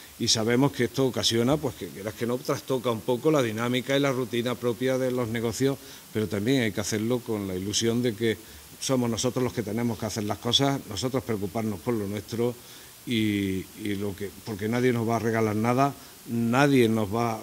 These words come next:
no nos va a caer nada del cielo, si no es la climatología, lo propio de la, la climatología, y por lo tanto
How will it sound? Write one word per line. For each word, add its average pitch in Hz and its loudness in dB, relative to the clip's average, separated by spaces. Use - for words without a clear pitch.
no 120 0
nos 131 2
va 127 0
a 113 -2
caer 123 4
nada 117 2
del 101 -6
cielo, 123 2
si 110 -6
no 107 -2
es 104 -4
la 98 -6
climatología, 110 -2
lo 95 -8
propio 113 2
de 110 2
la, 113 0
la 107 0
climatología, 123 2
y 120 0
por 117 2
lo 110 2
tanto 127 4